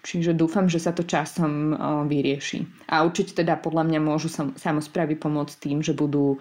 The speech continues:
o tejto situácii hovoriť s ohľadom na to, aby vlastne zabezpečili pre všetkých svojich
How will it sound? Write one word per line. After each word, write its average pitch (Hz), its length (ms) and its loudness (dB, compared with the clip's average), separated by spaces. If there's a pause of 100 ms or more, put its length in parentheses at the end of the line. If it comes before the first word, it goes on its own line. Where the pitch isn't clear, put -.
(280)
o 156 100 0
tejto 175 320 2
situácii 160 640 -2
hovoriť 160 480 0
s - 140 -16
ohľadom 156 500 2
na 139 160 -8
to, 220 320 2 (320)
aby 175 320 2
vlastne 175 320 2
zabezpečili 156 640 0
pre 156 160 -2
všetkých - 400 -6
svojich 143 280 0